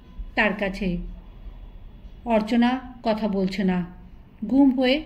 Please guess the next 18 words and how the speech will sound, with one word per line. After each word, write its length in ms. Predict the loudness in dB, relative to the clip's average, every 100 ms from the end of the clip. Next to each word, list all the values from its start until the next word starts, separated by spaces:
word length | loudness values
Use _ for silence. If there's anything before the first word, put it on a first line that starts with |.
| -4
খাটের 300 | 0 2 0
প্রান্তে 300 | 0 0 0
বসেছে। 600 | 0 -2 -2 -4 -4 -4 -6 -10 -18 -18 -18 -18 -10
শুভেন্দু 440 | -2 4 4 4
বলল, 340 | 2 0 0 -2 -8 -18 -18 -18 -16 -6
"বিপদটা 500 | 2 2 4 0 0
কি 140 | -2 -2
বলবে 320 | 0 0 0
তো?" 360 | 0 0 0 -6 -12 -12 -12 -12 -10 -6
অর্চনা 380 | -4 -2 -2 -2
হঠাৎ 280 | 0 0 -2
খিচে 320 | 0 0 2
উঠল, 320 | 0 0 -4 -6 -12 -18 -18 -4
"আরও 240 | 2 4
মেয়েকে 280 | 6 4 4
আহ্লাদ 320 | 0 0 0
দাও।" 220 | 0 -2 -6 -14 -16 -16 -16 -16 -18 -18 -18 -20 -16 -10
"ঝিমলি?" 600 | -2 6 8 8 6 2